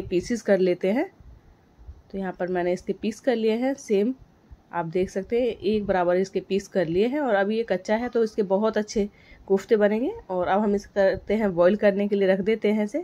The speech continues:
तो हमने एक गिलास पानी डाल दिया है कुकर में और अब इसे बॉईल करने के लिए रख देते हैं। तो यहाँ पर मैं इसकी एक या दो सीटी लगा के इसे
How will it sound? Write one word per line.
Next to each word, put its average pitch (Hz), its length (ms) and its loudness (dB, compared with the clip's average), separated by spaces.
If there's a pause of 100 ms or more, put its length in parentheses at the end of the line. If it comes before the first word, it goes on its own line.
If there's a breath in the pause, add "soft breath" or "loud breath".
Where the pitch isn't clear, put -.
(140)
तो 220 60 0
हमने 220 240 0
एक 202 80 0
गिलास 202 220 2
पानी 185 220 0
डाल 208 240 4
दिया 214 120 2
है 247 60 2
कुकर 233 340 -2
में 277 200 2
और 175 260 -2
अब 170 140 -2
इसे 294 220 -6 (320 loud breath)
बॉईल 196 220 6
करने 190 260 0
के 220 60 -6
लिए 233 140 0
रख 196 160 0
देते 170 240 -4
हैं। 175 80 -4
तो 196 60 -2
यहाँ 220 220 0
पर 247 160 -2
मैं 214 220 2
इसकी 262 240 -6 (500 soft breath)
एक 254 240 2
या 285 80 4
दो 254 160 2
सीटी 247 260 -4
लगा 175 280 4
के 254 160 -2
इसे 277 260 -2